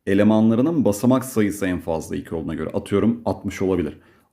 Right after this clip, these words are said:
Ama yüz yirmi diye bir sayı olamaz burada diyor. O zaman kırmızı boyalı bölgeye gelebilecek olan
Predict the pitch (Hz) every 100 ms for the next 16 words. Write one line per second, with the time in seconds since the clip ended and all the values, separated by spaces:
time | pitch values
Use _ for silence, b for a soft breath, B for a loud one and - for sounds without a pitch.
0 | - 95 98 95 87 101 101 104 101 87
1 | - 95 87 87 78 71 - - - -
2 | - b b b b b b b _ 107
3 | 110 120 127 123 123 123 123 127 131 123
4 | 120 120 117 123 123 120 117 113 117 120
5 | 120 120 120 120 -